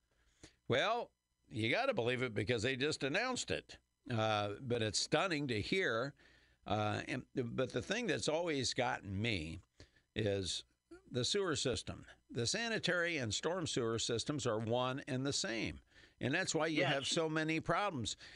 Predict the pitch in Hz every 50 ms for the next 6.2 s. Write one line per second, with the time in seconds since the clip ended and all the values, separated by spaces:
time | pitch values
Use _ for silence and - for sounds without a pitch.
0 | - - - - - - _ - - 120 117 117 113 113 113 123 156 196 202 190
1 | 208 185 170 185 170 - - - 165 160 156 151 131 - - 131 123 120 117 117
2 | 113 107 - - - - _ - 302 185 127 151 170 165 160 131 107 139 139 131
3 | 127 117 107 117 113 113 107 95 85 78 - _ _ - - - _ _ _ -
4 | 101 110 110 - - 170 170 165 139 - - 143 143 147 - - - 143 120 117
5 | 113 92 90 113 113 110 110 113 110 98 - - 131 120 113 104 117 135 135 127
6 | 123 123 113 110